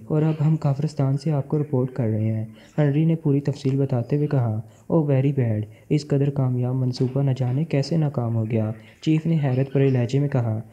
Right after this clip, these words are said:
"सर, क्या इससे बेहतर न था कि हम इमरान के फ्लैट को ही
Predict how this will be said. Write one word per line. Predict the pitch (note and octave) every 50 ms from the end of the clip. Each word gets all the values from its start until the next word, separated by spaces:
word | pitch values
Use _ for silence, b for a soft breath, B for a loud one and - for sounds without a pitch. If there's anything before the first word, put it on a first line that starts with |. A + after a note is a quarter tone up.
| B B B
"सर, | - E3+ E3 D#3+
क्या | - E3+ - -
इससे | - D3+ - - D#3
बेहतर | C#3+ D3+ D3 B2 - - D#3
न | E3 D#3 -
था | - - A#2+ A#2+ C#3+ - B B B B
कि | - F3
हम | D#3+ E3 E3 D#3+
इमरान | - D3+ C#3+ C3+ C3 C3 C#3 D3
के | D3 D#3
फ्लैट | C#3+ - C3 B2+ B2+ C3 B2+
को | - D3
ही | B2 A2 A2 G#2+